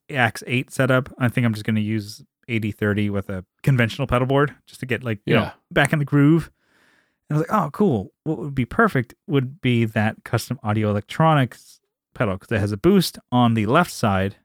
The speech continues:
Speaker 1: and then it has the drive on the right side. And then I'll butt that up with the Carbon Copy Deluxe to the left of that pedal,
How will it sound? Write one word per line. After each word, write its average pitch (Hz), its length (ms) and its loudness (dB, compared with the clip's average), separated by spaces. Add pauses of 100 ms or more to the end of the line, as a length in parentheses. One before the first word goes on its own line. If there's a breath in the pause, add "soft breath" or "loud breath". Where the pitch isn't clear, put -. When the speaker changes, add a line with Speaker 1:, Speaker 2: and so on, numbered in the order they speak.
(640)
Speaker 1:
and 123 160 2
then 113 120 4
it 104 80 4
has 113 220 2
the 110 80 -2
drive 113 460 4
on 110 100 -8
the 95 80 -6
right 110 240 -2
side. 170 360 0 (840)
And 123 160 2
then 107 360 2 (200)
I'll 120 240 0 (120)
butt 147 200 0
that 123 220 2
up 113 260 2 (180)
with 123 280 -2
the 110 200 -2
Carbon 123 320 0
Copy 113 280 -2
Deluxe 160 580 0 (220)
to - 100 -14
the 117 140 -2
left 113 260 0
of 143 80 2
that 147 180 2
pedal, 175 380 0